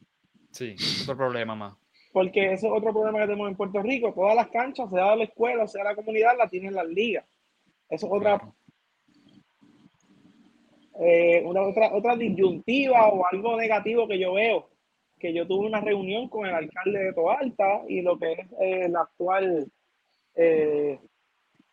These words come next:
Speaker 2: director de recreación y deporte de acá de Toalta. Yo me reuní con ellos, me desahogué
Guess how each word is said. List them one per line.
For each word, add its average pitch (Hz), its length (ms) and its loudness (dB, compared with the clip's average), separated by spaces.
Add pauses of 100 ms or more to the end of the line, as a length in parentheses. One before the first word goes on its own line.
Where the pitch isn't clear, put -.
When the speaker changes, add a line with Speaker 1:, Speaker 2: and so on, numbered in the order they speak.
(200)
Speaker 2:
director 202 440 4
de 214 100 6
recreación 185 580 0
y 202 40 -4
deporte 196 320 -4
de 185 220 0 (140)
acá 180 140 0
de 196 100 4
Toalta. 214 520 2 (300)
Yo 165 120 -2
me 185 100 -6
reuní 214 360 -2
con 214 160 -4
ellos, 254 240 -10
me 208 120 -8
desahogué 175 460 -2